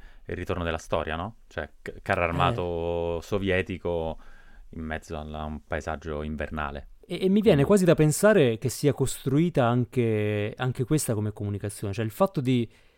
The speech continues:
Speaker 2: creare un'operazione così, eh, evocativa, in un certo senso, no? Eh, così sporca.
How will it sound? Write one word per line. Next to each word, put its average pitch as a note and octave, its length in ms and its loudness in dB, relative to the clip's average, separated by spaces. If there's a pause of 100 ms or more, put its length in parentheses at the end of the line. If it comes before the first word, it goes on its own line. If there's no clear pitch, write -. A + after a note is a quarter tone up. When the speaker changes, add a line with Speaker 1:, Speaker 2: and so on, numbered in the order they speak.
(220)
Speaker 2:
creare E3+ 220 4
un'operazione C3+ 580 2
così, C3+ 520 -2
eh, A#2 720 0 (640)
evocativa, C3+ 880 2 (600)
in C3 100 -8
un A2+ 80 -4
certo A#2 260 -6
senso, G#2 460 -2
no? C#3+ 360 -4
Eh, G#2 380 -6
così D#3 240 -2
sporca. G#2+ 760 4